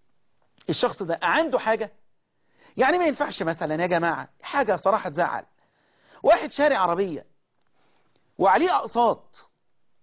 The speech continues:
يجي أخوه يسدله الأقساط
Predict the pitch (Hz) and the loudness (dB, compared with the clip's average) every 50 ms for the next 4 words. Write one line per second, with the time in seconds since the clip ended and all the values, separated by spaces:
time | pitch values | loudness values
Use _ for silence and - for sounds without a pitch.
0 | _ _ _ - 151 220 330 415 403 - 277 - - 320 330 311 302 - - 262 | _ _ _ -2 2 4 4 4 4 4 2 0 2 2 2 2 0 0 -2 -6
1 | 208 175 220 370 403 370 - - - - - - _ _ _ _ _ _ _ _ | -4 0 2 2 4 4 2 -2 -6 -12 -20 -20 _ _ _ _ _ _ _ _
2 | _ - - 190 277 - - - 302 339 370 339 233 - - | _ -4 -2 -2 -2 0 2 4 6 6 6 6 4 0 -4